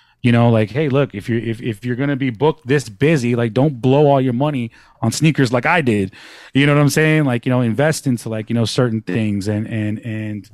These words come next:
you know, throw your own parties or, or, like, "Yo, if I can help you put out music, I'll do that," you know, 'cause I have all those, all those relationships, all those relationships and all those pipelines, you know? So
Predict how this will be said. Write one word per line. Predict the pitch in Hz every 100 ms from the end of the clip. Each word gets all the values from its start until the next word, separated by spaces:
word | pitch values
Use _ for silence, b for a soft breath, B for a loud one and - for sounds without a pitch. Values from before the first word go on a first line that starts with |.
| b b b b _
you | 117
know, | 110 107 113
throw | 131 151
your | 151
own | 139
parties | - 156 143 117 110 98
or, | 110 110 110
or, | 123 110 110 110
like, | 110 110 -
"Yo, | 139 110
if | 101
I | 131
can | 131 123
help | 143 147
you | 135
put | - 156
out | 135
music, | 131 160 160 131
I'll | 127
do | 110 175 139
that," | 101 87
you | 110
know, | 123 127
'cause | 117
I | 113
have | 117 170 185 143
all | 113
those, | 110 104 98 - b b b b b -
all | 117
those | 120 110
relationships, | 123 127 127 - 123 110 113 - - 139
all | 143
those | 143
relationships | 117 131 131 127 - 120 -
and | 113
all |
those | 110
pipelines, | - 107 98 92 85 95
you | 107
know? | 117
So | - 131 123